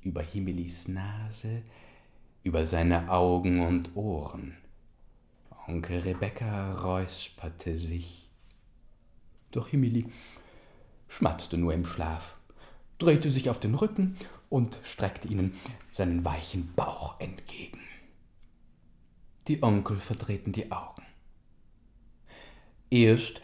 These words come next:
nachdem ein ortsunkundiger Pillendreher seinen Dungball direkt vor Himilis rechtes Nasenloch geschoben hat-,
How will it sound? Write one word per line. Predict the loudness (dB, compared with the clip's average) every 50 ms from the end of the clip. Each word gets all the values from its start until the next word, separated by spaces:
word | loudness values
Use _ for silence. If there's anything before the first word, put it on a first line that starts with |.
| -18 -6 0
nachdem | 0 2 4 4 4 4 6
ein | 6 6 6 4 2 0 -6 -6
ortsunkundiger | -4 -4 -4 -4 -6 -10 -10 -2 0 2 4 4 2 2 4 4 6 6 6 4 4 2 0
Pillendreher | 0 -2 0 2 2 4 4 2 2 2 2 2 4 4 4 4
seinen | 4 4 4 4 4 4 4 4 4 4
Dungball | 4 4 6 6 6 6 6 4 4 4 4 2 2
direkt | 2 0 0 0 -2 -4 -6 -12
vor | -8 -2 0 2 2 2
Himilis | 2 2 2 2 2 0 0 -2 -4 -4
rechtes | -6 -6 -4 -6 -4 -2 0
Nasenloch | 2 4 4 4 4 4 4 4 4 2 2 -2 -4
geschoben | -4 -4 0 2 2 2 4 4 2 2
hat-, | 0 -2 -6